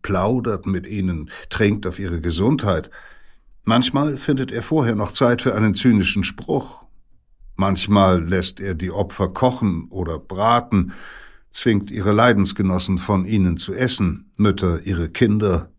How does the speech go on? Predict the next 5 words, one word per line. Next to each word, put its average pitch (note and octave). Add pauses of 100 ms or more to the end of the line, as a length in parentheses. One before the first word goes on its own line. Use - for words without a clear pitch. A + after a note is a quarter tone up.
(320)
Männer D#2+ (140)
die F#2
Brust D#2+
ihrer D#2+
Frauen. F2